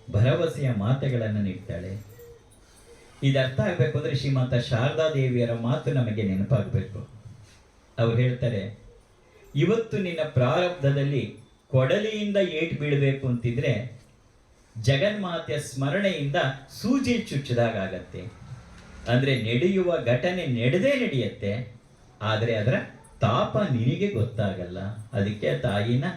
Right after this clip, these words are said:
ತಾಪತ್ರಯಾಗ್ನಿ ಸಂತಪ್ತ ಸಮಾಹ್ಲಾದನ ಚಂದ್ರಿಕಾ. ಏನಾಗ್ಬಿಡತ್ತೆ,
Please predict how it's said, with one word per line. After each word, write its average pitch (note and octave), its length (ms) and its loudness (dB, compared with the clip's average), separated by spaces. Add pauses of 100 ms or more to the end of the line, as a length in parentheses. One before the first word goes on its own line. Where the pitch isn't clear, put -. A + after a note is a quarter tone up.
(320)
ತಾಪತ್ರಯಾಗ್ನಿ C#3 1120 0
ಸಂತಪ್ತ A#2 680 -2
ಸಮಾಹ್ಲಾದನ B2 1080 2 (100)
ಚಂದ್ರಿಕಾ. G2+ 600 -2 (840)
ಏನಾಗ್ಬಿಡತ್ತೆ, F3 920 0